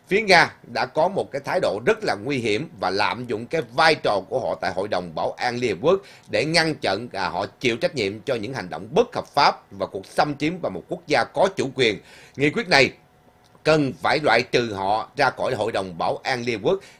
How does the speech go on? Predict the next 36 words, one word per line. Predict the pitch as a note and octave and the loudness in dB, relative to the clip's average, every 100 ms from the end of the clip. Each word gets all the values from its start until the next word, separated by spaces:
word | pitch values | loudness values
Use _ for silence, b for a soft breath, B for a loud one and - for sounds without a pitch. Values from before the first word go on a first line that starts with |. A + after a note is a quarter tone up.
| - | -2
đặc | A#2+ | -2
biệt | C3 A2+ B2 | 0 -2 0
là | A2 | -2
vai | G#2 B2+ | 0 -2
trò | B2+ G2+ - - | 0 -4 -4 -2
thành | C#3+ B2 | -2 -2
viên | A#2 D3+ C#3 | 0 -2 0
thường | C#3 G#2+ F2+ | -2 -2 0
trực, | A2+ A2+ B B | -2 -2 B B
và | G#2+ G#2+ | -4 0
nó | C#3+ | -2
không | D#3+ E3 D#3 | -2 -4 -4
có | |
nghĩa | D#3 G#2 A#2+ | -2 0 0
là | A2+ F#2 | -2 -4
Quốc | F3 - | -6 -4
hội | F#2 | -4
Hoa | A2+ A#2 | -4 -4
Kỳ | G#2+ F#2+ | -4 -4
sẽ | E2 E2+ G2+ | -6 -6 -2
dừng | C3+ A2+ | 0 -2
lại | G2 F#2 | -2 -4
trước | G2 - G3+ D#3 | -2 2 2 2
những | A2 | -8
cái | D#3 | -6
trò | A#2 F#2+ - | -2 -2 -4
của | E2+ | -8
Nga. | C3 C3 A2+ - B B B - | -2 2 2 0 B B B 0
Cùng | F3 | 2
một | D#3+ | 4
lượt | D#3+ D#3 - | 4 4 2
thì | D3+ | 0
cái | - F#3+ | 2 0
nghị | C3+ | 0
quyết | C#3 G3 | 0 0
này | E3 B2 | 2 0